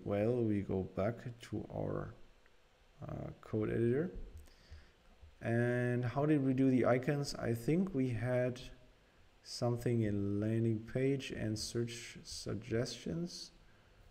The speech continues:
Ah, yes, we had something here, I think. Yes, so this one, we can just copy this, and we can just go in here,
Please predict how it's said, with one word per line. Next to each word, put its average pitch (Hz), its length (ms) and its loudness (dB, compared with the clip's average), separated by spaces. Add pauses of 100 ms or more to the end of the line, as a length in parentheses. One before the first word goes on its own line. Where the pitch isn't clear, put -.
(140)
Ah, 127 120 -2
yes, 113 380 2
we 110 140 -2
had 107 220 0
something 101 340 -6
here, 104 420 -8 (100)
I 117 40 -4
think. - 260 -10 (1000)
Yes, - 440 -10
so 107 260 -10
this 123 240 0
one, 175 240 0 (540)
we 107 80 -4
can 113 140 2
just 107 240 -2
copy 135 340 2
this, 123 400 0 (1040)
and 123 460 2
we 120 140 2
can 117 160 2
just 113 300 -2
go 107 300 0
in 107 160 0
here, 117 480 0